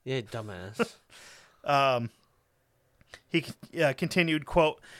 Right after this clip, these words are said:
Speaker 2: "At this period, several of the spectators were forced to leave the, uh, the apartment from terror or sickness, and one gentleman fainted." Which is pretty cool. Like,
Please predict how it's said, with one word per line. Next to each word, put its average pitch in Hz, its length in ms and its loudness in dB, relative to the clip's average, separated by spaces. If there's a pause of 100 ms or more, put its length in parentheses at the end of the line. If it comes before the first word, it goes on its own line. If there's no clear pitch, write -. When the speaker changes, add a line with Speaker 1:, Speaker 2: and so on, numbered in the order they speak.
(240)
Speaker 2:
"At 135 140 -4
this 196 140 6
period, 165 420 2
several 175 360 2
of 160 100 -4
the 147 60 -8
spectators 151 640 2
were 139 200 -4
forced - 420 2
to 180 80 2
leave 151 300 -2
the, 135 200 0
uh, 120 220 2 (200)
the 143 160 -2
apartment 156 500 2 (1000)
from 139 240 0
terror 175 340 4
or 135 140 0
sickness, - 520 -4
and 139 200 -4
one 170 220 6
gentleman 160 420 0
fainted." 113 360 -8 (1400)
Which - 120 -16
is - 40 -8
pretty 233 220 0
cool. 117 280 -6 (220)
Like, - 320 -8